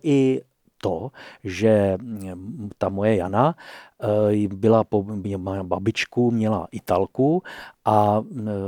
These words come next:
vlastně vogá-, takzvaně vogárovala. A vogárovat znamená vlastně jezdit na tý, eh, na tom, eh, na tý gondole a to Jana jako dítě, tím, že tam měla tu babičku nebo byla tam odsaď, tak dělala,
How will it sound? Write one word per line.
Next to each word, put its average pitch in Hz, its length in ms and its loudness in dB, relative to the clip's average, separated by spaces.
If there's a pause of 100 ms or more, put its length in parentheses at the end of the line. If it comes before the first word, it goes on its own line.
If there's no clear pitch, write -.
(160)
vlastně 98 380 -2
vogá-, 104 540 0
takzvaně 120 460 2
vogárovala. 90 840 -2 (500)
A 107 100 -2
vogárovat 117 720 6
znamená 104 760 2
vlastně 104 380 -4
jezdit 95 380 -2
na 95 120 0
tý, 98 300 -4 (400)
eh, 95 300 -10
na 90 240 -8
tom, 90 340 -2 (600)
eh, 104 200 -6
na 98 120 -4
tý 117 140 -6
gondole 104 600 6
a - 140 -4 (100)
to 113 160 2
Jana 120 300 4
jako 113 300 4
dítě, 90 440 -2
tím, 98 180 -2
že 101 100 -2
tam 98 160 -4
měla 101 200 -2
tu 95 120 -8
babičku 90 460 -8
nebo 87 180 -8
byla 90 160 -6
tam 92 220 -2
odsaď, 98 340 -4
tak 95 180 -4
dělala, 101 480 2